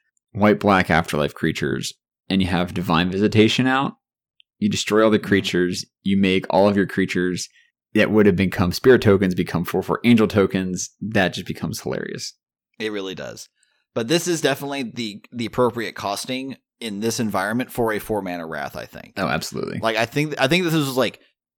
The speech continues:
Speaker 2: two white black, that'd be too good. I think at white, white, black, black, it's the right cost to make a Esper control deck have to think really, really hard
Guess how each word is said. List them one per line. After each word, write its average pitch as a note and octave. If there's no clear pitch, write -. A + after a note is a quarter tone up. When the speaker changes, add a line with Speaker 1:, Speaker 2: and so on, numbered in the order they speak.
Speaker 2:
two G#2+
white C3
black, D#3
that'd G#2+
be G2
too F#2+
good. A#2
I G#2+
think G#2+
at G2+
white, G#2+
white, A2+
black, G#2
black, G2+
it's A2+
the A2
right G#2
cost A2
to C3+
make A2+
a G2+
Esper G#2+
control G#2
deck B2
have G2
to A2
think G2+
really, G#3+
really F#3
hard A#2+